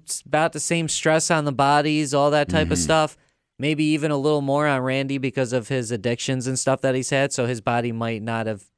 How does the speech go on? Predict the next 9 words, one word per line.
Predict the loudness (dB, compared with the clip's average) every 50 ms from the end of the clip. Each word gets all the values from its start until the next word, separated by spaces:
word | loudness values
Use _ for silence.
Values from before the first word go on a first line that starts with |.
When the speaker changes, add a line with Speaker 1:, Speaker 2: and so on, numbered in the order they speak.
| _ _ _ _ _ _ _ _ _ _ _ -6
Speaker 1:
be | -4 -2 -2 -2
as | -2 -2
healthy | 0 0 -2 -2 -2 -2 -2 -2
as | -2 -2
Cena's | -2 -4 -4 -4 -4 -4 -2 -2
in | -2 -2 -2
a | -2
sense. | 0 0 0 0 0 0
So | 0 2 2 2 2 0 -2